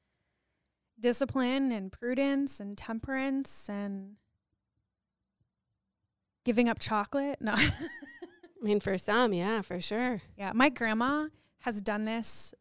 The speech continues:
Speaker 1: for as long as I can remember. My grandma loves ice cream. Like, the woman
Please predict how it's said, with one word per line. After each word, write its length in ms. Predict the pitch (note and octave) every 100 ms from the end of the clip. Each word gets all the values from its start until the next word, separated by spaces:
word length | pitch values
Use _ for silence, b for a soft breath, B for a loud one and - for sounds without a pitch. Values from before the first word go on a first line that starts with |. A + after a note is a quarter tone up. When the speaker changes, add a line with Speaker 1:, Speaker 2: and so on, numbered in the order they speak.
| _ _
Speaker 1:
for 180 | _ A#3
as 160 | G#3 G3
long 320 | G#3 G3+ G#3+
as 100 | A3+
I 100 | A3+
can 160 | - G#3+
remember. 240 | F#3 F3+
My 160 | G3+ A3
grandma 480 | G#3+ G3 B3+ D#4+ D#4+ _ _ -
loves 400 | G#3+ G3+ G3 F#3
ice 300 | F#3 G3 -
cream. 320 | - - G#3+ - _ _ _ _ _ _
Like, 240 | G3+ F3+
the 80 | -
woman 360 | A#3 A#3 G#3+ G3